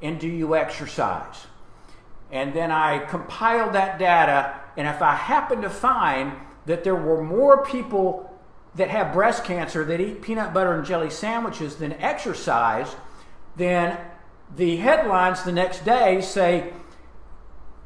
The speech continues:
"Stay away from peanut butter and jelly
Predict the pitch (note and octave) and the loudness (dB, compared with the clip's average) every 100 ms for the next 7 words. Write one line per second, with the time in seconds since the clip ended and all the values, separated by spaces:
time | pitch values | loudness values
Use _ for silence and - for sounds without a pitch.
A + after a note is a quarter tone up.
0 | - - - A3+ C4 B3+ B3+ A#3+ G#3+ G3+ | -14 -12 4 10 10 10 6 4 0 -2
1 | A3+ A#3 A#3 A3 G#3 F3+ E3 A#3 B3 D#3 | 0 0 2 0 0 0 0 2 2 2
2 | D#3+ | 0